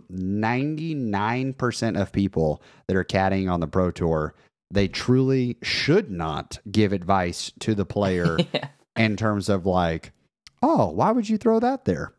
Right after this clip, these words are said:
Speaker 1: Uh, which, talking to players throughout the week, like, there are horror stories for each and every one of them of people caddying for them doing things like that.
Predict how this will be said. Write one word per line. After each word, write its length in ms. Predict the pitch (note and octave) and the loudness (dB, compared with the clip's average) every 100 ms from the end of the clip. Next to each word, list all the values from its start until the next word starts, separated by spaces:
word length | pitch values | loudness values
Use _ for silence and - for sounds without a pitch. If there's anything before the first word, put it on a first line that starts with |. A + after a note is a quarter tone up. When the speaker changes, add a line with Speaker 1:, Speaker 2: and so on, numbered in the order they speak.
| - | -2
Speaker 1:
Uh, 400 | G#2 G2 F2+ F2 | 0 2 0 -4
which, 440 | G2 G#2+ G#2 - - _ _ - | 0 2 2 -4 -8 _ _ 0
talking 420 | C3+ C3 C3+ A2+ | 2 2 0 0
to 120 | A2+ | 0
players 400 | A#2+ A#2 A2+ G#2 | 2 2 2 0
throughout 280 | A2+ G#2 G2 | 2 0 2
the 80 | F#2 | 0
week, 320 | A#2 G#2 - | 2 0 -2
like, 240 | F2 E2 - - - - | -2 -4 -14 -20 -20 0
there 260 | G#2 A2+ A2 | 4 4 4
are 160 | G#2 | 2
horror 300 | - B2 A#2+ | 2 2 2
stories 400 | G#2 - G2+ G2 | 0 0 2 2
for 180 | - F#2+ | 0 -2
each 200 | - G#2 | -2 -2
and 100 | G#2+ | -2
every 160 | F#2+ F2+ | 0 2
one 160 | G#2+ | 2
of 140 | A#2 E2 | 0 -2
them 260 | E2+ E2 - | -2 -2 -2
of 200 | G2+ - | -4 0
people 300 | B2+ G#2+ G2 | -2 0 -2
caddying 560 | - C#3+ D#3 G2 F2 | 0 0 2 -2 -4
for 140 | - F2+ | -2 -2
them 320 | E2+ E2 E2 - _ _ - | 0 -2 -4 -12 _ _ -14
doing 360 | G2 C3 D#3+ G2+ | 2 2 2 -2
things 300 | F#2 E2 E2 | -6 -6 -6
like 220 | D#2+ - | -8 -4
that. 220 | D#2 - | -6 -6